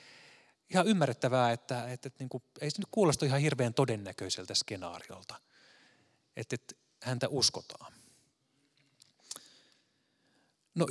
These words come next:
Jumala näyttää sitten, että, että hän on todellinen ja voimakas Jumala. Hän muuttaa Mooseksen, äh, sauvan käärmeeksi, kun Mooses heittää sen maahan.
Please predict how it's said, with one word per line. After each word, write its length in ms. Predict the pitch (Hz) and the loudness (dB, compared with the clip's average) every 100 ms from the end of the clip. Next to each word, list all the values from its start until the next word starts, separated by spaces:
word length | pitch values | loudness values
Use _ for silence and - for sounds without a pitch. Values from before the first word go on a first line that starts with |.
| 175 | 4
Jumala 360 | 226 196 175 - | 6 6 4 -2
näyttää 420 | 156 170 - 143 127 | 0 2 2 2 2
sitten, 400 | 135 - 120 113 _ _ - | 2 0 -2 -2 _ _ -8
että, 260 | 127 - | -8 -6
että 180 | 117 - - _ _ _ | -8 -10 -20 _ _ _
hän 220 | 131 151 | 2 4
on 200 | 131 120 | 4 0
todellinen 640 | 113 156 147 127 117 113 107 | 0 4 4 4 2 -2 -4
ja 140 | 101 | 2
voimakas 640 | 123 147 131 113 113 - - | 6 8 6 4 2 2 0
Jumala. 360 | 127 107 104 104 - - _ _ _ _ _ _ _ _ _ - 123 104 - - | -4 -2 -4 -6 -14 -20 _ _ _ _ _ _ _ _ _ -10 -10 -18 -18 -8
Hän 360 | 120 110 104 - _ - - - _ _ | -6 -6 -8 -14 _ -20 -20 -20 _ _
muuttaa 680 | 139 131 - 127 107 98 - | 2 2 2 2 2 0 -8
Mooseksen, 720 | 127 131 123 127 - 117 107 92 - _ | 0 4 4 2 0 0 -4 -8 -18 _
äh, 80 | - 110 | -14 -8
sauvan 580 | 110 - 151 131 117 110 - _ | -6 4 6 6 4 0 -6 _
käärmeeksi, 840 | 143 131 117 98 98 95 - 135 - _ _ _ - - - - _ _ _ _ | 4 6 4 -2 -8 0 0 0 -10 _ _ _ -10 -10 -10 -20 _ _ _ _
kun 140 | - 110 | -8 -2
Mooses 280 | 104 110 | 0 2
heittää 300 | 113 101 107 | 0 -4 -2
sen 140 | 98 101 | -2 -2
maahan. 540 | 101 107 101 101 98 | 0 0 0 -2 -8